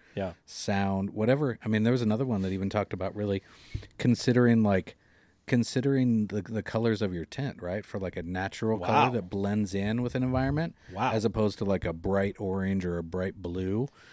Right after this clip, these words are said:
Speaker 2: that creates an unnatural sort of thing. Like, imagine you're out kayaking on a lake,
Speaker 1: Yeah.
Speaker 2: and all you look over and all you can see is, you know, a, what looks like a bunch of colorful tents. Like that, it,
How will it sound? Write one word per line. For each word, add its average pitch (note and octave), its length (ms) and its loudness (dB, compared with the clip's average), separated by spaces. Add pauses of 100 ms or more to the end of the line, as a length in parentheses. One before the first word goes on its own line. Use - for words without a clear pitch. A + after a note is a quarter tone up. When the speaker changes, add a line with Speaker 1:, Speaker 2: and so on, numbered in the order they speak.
(140)
Speaker 2:
that G2 160 -4
creates G2+ 300 2
an F2 100 -6
unnatural G2+ 840 -2
sort F#2+ 240 -4
of F2+ 100 -6
thing. F#2+ 220 -6
Like, A2+ 180 -4
imagine D#3+ 320 -2
you're D3+ 160 4
out - 60 -6
kayaking B2+ 380 2
on A2+ 100 2
a G2 40 0
lake, A#2 360 0 (100)
Speaker 1:
Yeah. F#2+ 140 -8 (120)
Speaker 2:
and A2 120 0
all A#2 120 6
you A2+ 120 4
look A2 200 2
over B2 220 2
and G2 80 2
all G2+ 100 2
you G2 60 0
can G2 160 -4
see A2 200 -2
is, F#2 260 -4 (340)
you G#2+ 80 -4
know, G2 140 -2
a, G2+ 100 -4 (220)
what F#2+ 160 -6 (160)
looks A2 240 -4
like F#2+ 160 -2
a F#2+ 40 -2
bunch F2+ 220 -6
of E2 160 -12
colorful G2+ 480 -6
tents. - 540 -10 (420)
Like F#2+ 160 -4
that, G#2+ 280 -2 (280)
it, G2+ 180 -6